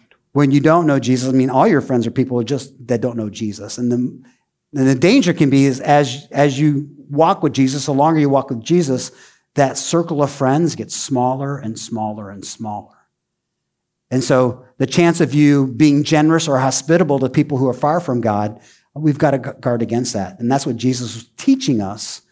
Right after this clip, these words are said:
when he ate with people who, uh, were far from God. Showing hospitality to our neighbor reveals God's love,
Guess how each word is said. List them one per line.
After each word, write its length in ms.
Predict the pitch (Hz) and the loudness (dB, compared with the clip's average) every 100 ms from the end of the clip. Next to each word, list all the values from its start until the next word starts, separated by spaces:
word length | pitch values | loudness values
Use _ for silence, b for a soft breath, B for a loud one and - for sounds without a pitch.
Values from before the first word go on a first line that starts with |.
| _ _ _ | _ _ _
when 220 | 135 143 | -2 0
he 180 | 131 151 | 2 2
ate 180 | 139 165 | 2 2
with 200 | 139 135 | 0 -2
people 580 | 139 117 123 113 110 _ _ _ _ - | -2 -2 -2 -4 -6 _ _ _ _ 0
who, 360 | 131 120 - | 0 0 -4
uh, 260 | 98 107 110 | -8 -8 -8
were 180 | 127 117 | -8 -6
far 220 | 117 110 | -4 -6
from 200 | 113 104 | -6 -8
God. 420 | 104 95 98 - _ _ _ _ _ b b b | -8 -10 -12 -20 _ _ _ _ _ b b b
Showing 280 | - 190 190 | 2 4 4
hospitality 680 | 202 190 202 156 135 127 | 2 0 0 2 2 0
to 180 | 127 185 | 0 0
our 100 | 175 | 2
neighbor 380 | 139 107 110 107 | 2 0 -2 -6
reveals 760 | 117 120 110 139 147 156 165 127 | -2 -2 0 2 2 2 -2 -2
God's 460 | 123 123 127 107 | -2 0 -2 -4
love, 460 | 110 107 107 107 | -2 -2 -2 -6